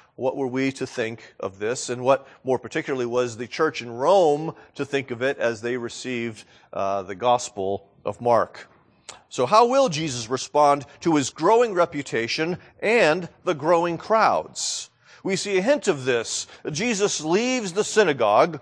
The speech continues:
where he has done this miracle, and Jesus enters the house of Simon and Andrew. And, uh, we tend to think of houses, uh, like ours, and their houses were very different. And we see sort of, uh, a view of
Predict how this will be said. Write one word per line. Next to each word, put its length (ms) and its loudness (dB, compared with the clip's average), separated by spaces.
where 180 2
he 200 0
has 260 4
done 300 4
this 220 0
miracle, 680 4
and 160 4
Jesus 400 -4
enters 520 2
the 120 2
house 500 2
of 120 -2
Simon 520 0
and 140 -2
Andrew. 480 -2
And, 300 -6
uh, 300 0
we 140 -8
tend 260 -2
to 60 -4
think 260 -6
of 100 -4
houses, 520 0
uh, 340 2
like 200 -4
ours, 640 -2
and 180 -6
their 120 4
houses 480 0
were 300 0
very 300 -8
different. 580 -4
And 180 -6
we 100 -8
see 200 -6
sort 300 0
of, 140 -6
uh, 420 2
a 100 0
view 400 0
of 240 -2